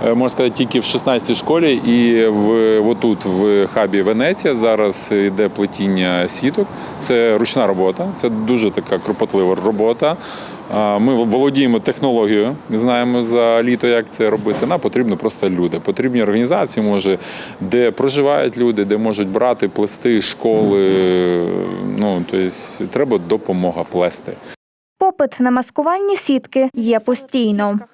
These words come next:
Speaker 1: Маскувальні сітки прячуть наших бійців від дронів, а значить, не накриють артилерію. Тому що війна така більш артилерійська у нас зараз, знаєте, не,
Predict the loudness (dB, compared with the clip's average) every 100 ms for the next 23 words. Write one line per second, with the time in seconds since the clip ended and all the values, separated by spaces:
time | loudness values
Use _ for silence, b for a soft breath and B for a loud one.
0 | -20 -20 -6 -4 0 2 2 2 0 -2
1 | -2 0 0 2 2 2 0 -2 0 0
2 | -2 0 -2 0 -2 0 0 2 2 2
3 | 2 0 -4 B B -2 0 0 0 0
4 | -2 0 0 2 4 2 0 -2 -2 0
5 | 0 0 0 -4 -6 -8 -4 -2 0 0
6 | 0 0 -2 0 0 0 0 0 -2 0
7 | 0 2 2 0 -2 -2 -2 -2 -2 -2
8 | -2 -2 -2 -2 -4 -2 -2 -2 -2